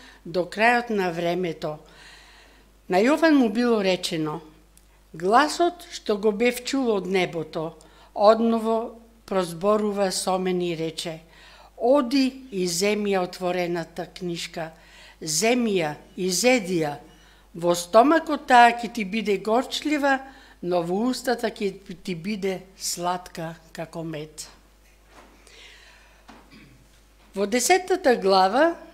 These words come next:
на книгата Откровение, Јован го представува Божиот народ кој доживеал големо разочарување во илјада осумстотини четириесет и четвртата година. Отворената книга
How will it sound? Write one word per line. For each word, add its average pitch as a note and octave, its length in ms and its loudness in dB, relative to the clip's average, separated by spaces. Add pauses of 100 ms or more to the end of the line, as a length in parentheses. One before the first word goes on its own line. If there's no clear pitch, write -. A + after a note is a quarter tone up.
(120)
на G3+ 140 -2
книгата G3 540 -2
Откровение, G3+ 720 -2
Јован A#3+ 480 2
го G3 120 -6
представува G#3+ 760 2
Божиот G3 720 -2
народ A3 560 2
кој F#3+ 140 -4
доживеал A3 800 -4 (420)
големо C4 520 2
разочарување G#3 960 0
во F#3+ 180 -2
илјада G3+ 360 -2
осумстотини G3+ 840 -4
четириесет G3+ 560 -6
и F#3+ 140 -8
четвртата F#3+ 640 -8
година. D#3 540 -10 (880)
Отворената G#3+ 760 0
книга A#3 540 -4